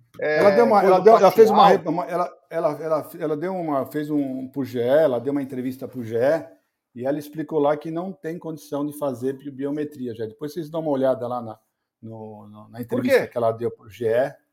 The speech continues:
Speaker 2: ela explicou lá, eu não, não, não, acabei não lendo ainda, que foi bem na hora de entrar no Tá Na Mesa, mas eu sei que ela deu uma entrevista lá e explicou. Eu não vi os motivos que ela falou, mas ela falou que não dá pra fazer a biometria. Eu só li a,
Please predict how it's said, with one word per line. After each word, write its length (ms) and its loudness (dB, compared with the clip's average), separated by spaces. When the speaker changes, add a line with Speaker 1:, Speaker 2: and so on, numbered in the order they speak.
Speaker 2:
ela 240 -6
explicou 400 -6
lá, 160 8
eu 60 0
não, 140 -4
não, 280 -4
não, 140 -4
acabei 300 -4
não 140 0
lendo 300 -2
ainda, 340 -4
que 280 -18
foi 120 -10
bem 160 0
na 100 2
hora 200 2
de 120 -10
entrar 260 -8
no 100 -14
Tá 100 -14
Na 160 -10
Mesa, 340 -2
mas 120 -4
eu 100 0
sei 180 -4
que 80 -6
ela 120 2
deu 140 4
uma 120 4
entrevista 540 0
lá 140 2
e 60 0
explicou. 600 -6
Eu 140 -4
não 220 2
vi 120 2
os 160 -2
motivos 560 -6
que 80 -16
ela 140 -8
falou, 500 -6
mas 120 -6
ela 100 -2
falou 220 -4
que 100 -12
não 180 -2
dá 140 2
pra 160 -8
fazer 300 -6
a 40 -4
biometria. 720 -6
Eu 80 -20
só 160 -6
li 220 2
a, 260 0